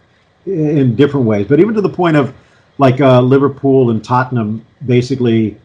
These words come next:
because of financial aspects, talking about furloughing, uh,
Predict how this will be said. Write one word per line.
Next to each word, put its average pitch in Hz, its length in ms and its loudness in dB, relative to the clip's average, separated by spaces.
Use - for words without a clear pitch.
because 120 260 0
of 123 160 0
financial 123 420 -2
aspects, 120 720 -4
talking 131 280 -2
about 123 280 -2
furloughing, 120 640 0
uh, 107 600 -2